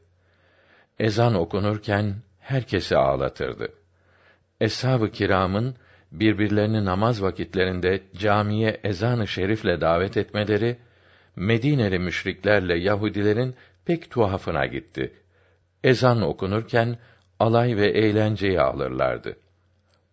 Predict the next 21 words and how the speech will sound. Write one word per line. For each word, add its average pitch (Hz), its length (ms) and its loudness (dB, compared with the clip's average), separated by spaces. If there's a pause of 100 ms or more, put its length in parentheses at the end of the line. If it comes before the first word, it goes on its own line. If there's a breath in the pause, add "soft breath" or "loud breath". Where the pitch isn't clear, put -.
(100)
Onların 113 540 2
bu 147 100 2
maskaralıklarına 90 960 0
karşı 98 520 -2 (580 loud breath)
Allahü 98 460 2
Teala 82 580 0 (160)
Kur'an-ı 101 460 2
Kerim'de 92 520 0
mealen, 95 720 2 (1040 soft breath)
"Onlar 120 640 2 (200)
namaza 95 760 2 (160)
ezan 98 500 0
ile 87 320 0
davette 87 600 0
bulunduğunuz 85 760 -4
zaman 104 500 0 (480 soft breath)
onu 113 440 2
oyun 110 500 2
ve 98 300 4
eğlence 98 560 0
edinirler. 69 800 -4